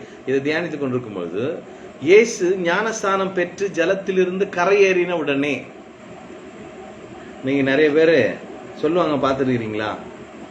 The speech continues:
"எப்படியாவது கரை சேர்த்தணும்பா, ஆ, கரை சேர்த்தணும்." என்ன கரை சேர்த்துறது?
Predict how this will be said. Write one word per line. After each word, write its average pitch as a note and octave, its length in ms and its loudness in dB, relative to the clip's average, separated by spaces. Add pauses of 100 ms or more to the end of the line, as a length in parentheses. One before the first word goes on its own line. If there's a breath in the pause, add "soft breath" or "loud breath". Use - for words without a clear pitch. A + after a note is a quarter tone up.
(180)
"எப்படியாவது E3 720 4
கரை E3 260 2
சேர்த்தணும்பா, A#2+ 520 0 (1080)
ஆ, D#3 140 -2 (280)
கரை D#3+ 180 4
சேர்த்தணும்." D3 600 0 (300)
என்ன C#3 180 -2
கரை D3 220 2
சேர்த்துறது? G#2+ 560 -2